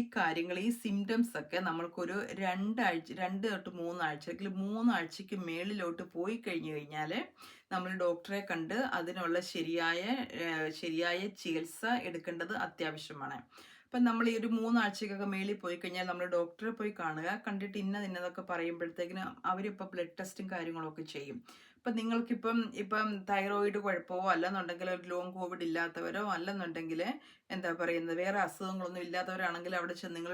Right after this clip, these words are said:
ഡോക്ടറെ പോയി കണ്ടു കഴിയുമ്പോൾ ഡോക്ടർമാർ ഇങ്ങനെ കുറേ എന്താ പറയുന്നത് ഇത് ബ്ലഡ് ടെസ്റ്റുകൾ ചെയ്യും നിങ്ങൾക്ക് ഇങ്ങനെ എന്തേലും ഉണ്ടോ എന്ന് നോക്കാനായിട്ട്. അപ്പോൾ അങ്ങനെ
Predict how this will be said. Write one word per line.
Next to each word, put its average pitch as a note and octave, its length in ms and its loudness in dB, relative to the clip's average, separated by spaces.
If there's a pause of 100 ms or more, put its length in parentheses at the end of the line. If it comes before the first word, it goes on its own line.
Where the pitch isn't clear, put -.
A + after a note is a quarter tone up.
ഡോക്ടറെ F3 440 -2
പോയി F3 120 -2
കണ്ടു E3 260 -4
കഴിയുമ്പോൾ E3+ 380 -2
ഡോക്ടർമാർ F3 560 -4
ഇങ്ങനെ E3 260 -4
കുറേ D#3+ 300 -2 (360)
എന്താ E3 200 -2
പറയുന്നത് D#3 340 -4 (360)
ഇത് E3+ 180 0 (220)
ബ്ലഡ് F3+ 280 0
ടെസ്റ്റുകൾ F#3+ 440 -2
ചെയ്യും D#3+ 400 -2
നിങ്ങൾക്ക് E3+ 300 -4
ഇങ്ങനെ E3+ 220 -4
എന്തേലും E3+ 500 -2
ഉണ്ടോ E3 220 2
എന്ന് F3 240 -2
നോക്കാനായിട്ട്. D3+ 800 -2 (520)
അപ്പോൾ F#3+ 280 -2 (100)
അങ്ങനെ G#3 360 0